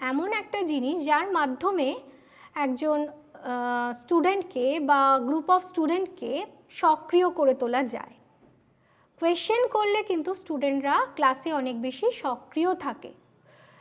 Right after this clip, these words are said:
সে উত্তর দেওয়ার জন্য সক্রিয় থাকে বা বিষয়টা জানে সেটা বোঝানোর জন্যও কিন্তু সক্রিয় থাকে। তো কোয়েশ্চেন করে কিন্তু ক্লাসরুমটাকে অনেক বেশি ইন্টারঅ্যাক্টিভ করা যায়। তো কোয়েশ-,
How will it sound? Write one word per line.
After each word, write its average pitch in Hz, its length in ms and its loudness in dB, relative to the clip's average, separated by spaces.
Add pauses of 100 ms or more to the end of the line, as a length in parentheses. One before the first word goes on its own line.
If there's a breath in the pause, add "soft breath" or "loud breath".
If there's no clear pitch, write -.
(100)
সে 320 240 -2
উত্তর 302 380 -2
দেওয়ার 285 460 4
জন্য 349 360 0
সক্রিয় 349 520 0
থাকে 339 340 -4 (600 loud breath)
বা 349 160 8
বিষয়টা 359 520 0
জানে 294 560 0
সেটা 311 280 -4
বোঝানোর 330 480 -2
জন্যও 269 400 -4
কিন্তু 302 400 -4
সক্রিয় 233 500 -4
থাকে। 220 360 -16 (440 loud breath)
তো 294 100 0
কোয়েশ্চেন 294 540 4
করে 392 360 4
কিন্তু 320 440 -2
ক্লাসরুমটাকে 330 920 2
অনেক 277 320 -2
বেশি 311 240 -2
ইন্টারঅ্যাক্টিভ 277 640 0 (180)
করা - 280 -12
যায়। - 200 -20 (600 soft breath)
তো 269 100 8
কোয়েশ-, 285 400 4